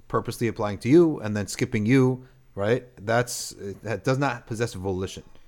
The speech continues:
these so-called laws of, uh, of nature.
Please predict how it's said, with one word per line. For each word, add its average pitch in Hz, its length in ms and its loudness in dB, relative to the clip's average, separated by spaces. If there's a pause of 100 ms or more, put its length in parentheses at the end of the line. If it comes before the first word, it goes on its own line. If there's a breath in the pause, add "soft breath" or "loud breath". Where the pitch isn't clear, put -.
(140)
these 95 140 -10
so-called 101 480 -4
laws 90 420 -8 (200)
of, 90 360 -14 (100)
uh, 85 220 -16
of 87 100 -16
nature. 87 280 -16